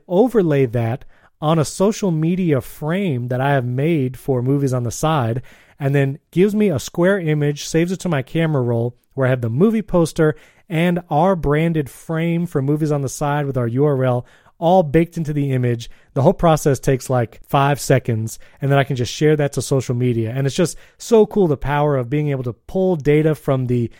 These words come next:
iTunes Movie, music, and app stores with using your own graphic and putting it together. And that's kind of the power of shortcuts, makes it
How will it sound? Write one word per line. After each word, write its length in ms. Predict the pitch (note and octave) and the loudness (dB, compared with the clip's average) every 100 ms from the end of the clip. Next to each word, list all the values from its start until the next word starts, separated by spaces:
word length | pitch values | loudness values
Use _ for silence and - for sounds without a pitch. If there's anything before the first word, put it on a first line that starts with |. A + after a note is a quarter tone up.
| _ _ - | _ _ -6
iTunes 440 | D3 - E3 C3 | -6 0 0 0
Movie, 520 | C3 D3+ D3 D3 C#3+ | 0 2 2 0 0
music, 600 | C#3+ C3 D3 C#3 C#3+ C#3 | -2 0 0 0 -2 -2
and 80 | A#2+ | -6
app 260 | C3+ D3+ - | -2 -2 -2
stores 480 | - C#3+ C#3+ C3+ - - _ | 0 2 2 0 -6 -20 _
with 200 | C#3 D3+ | -2 -2
using 300 | C#3 D#3 D3+ | 2 2 2
your 180 | C#3 C3 - | 0 -2 0
own 340 | E3 E3+ E3 | 2 4 2
graphic 640 | B2+ C3 D3 - C#3+ - - _ _ | 0 -2 -2 0 -2 -2 -10 _ _
and 420 | C#3 B2+ B2+ B2+ | -2 0 -2 -4
putting 180 | - F3+ | -2 0
it 100 | D#3+ | 0
together. 440 | - B2+ C3+ C3+ C3 | 0 0 2 2 0
And 100 | C3 | 0
that's 160 | D3+ | -2
kind 220 | - F3+ | -4 -2
of 40 | D3+ | -2
the 60 | |
power 480 | A#2+ - D3 C#3 C3 | -2 -2 0 2 2
of 100 | A2+ | -2
shortcuts, 560 | - C#3 B2 - A#2 - | -2 -2 -2 -4 -4 -2
makes 260 | C3 A#2+ | -4 -2
it 180 | B2 - | -4 -6